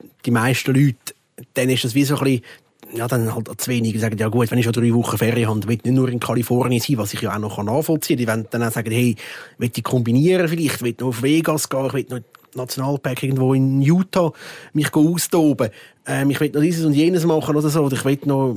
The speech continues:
äh, Richtung, äh, Richtung Arizona, äh, auf eine Ranch zum Beispiel oder so. Das ist ja auch völlig okay.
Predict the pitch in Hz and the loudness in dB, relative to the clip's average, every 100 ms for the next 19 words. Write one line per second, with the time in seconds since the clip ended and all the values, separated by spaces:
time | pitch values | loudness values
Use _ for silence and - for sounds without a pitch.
0 | - 135 139 139 - 139 131 135 131 131 | -2 0 0 -2 -2 -2 -2 0 2 2
1 | 123 139 123 123 139 131 131 165 175 165 | 0 -4 -4 -2 2 2 2 4 4 4
2 | 151 147 135 117 87 69 64 71 117 143 | 4 2 0 -4 -12 -16 -20 -12 -4 0
3 | 147 143 180 185 - 180 180 - 175 165 | 2 2 2 0 0 0 0 0 0 0
4 | 175 143 131 139 143 - 185 185 185 - | 2 0 0 2 2 2 0 2 0 2
5 | 196 190 | 2 2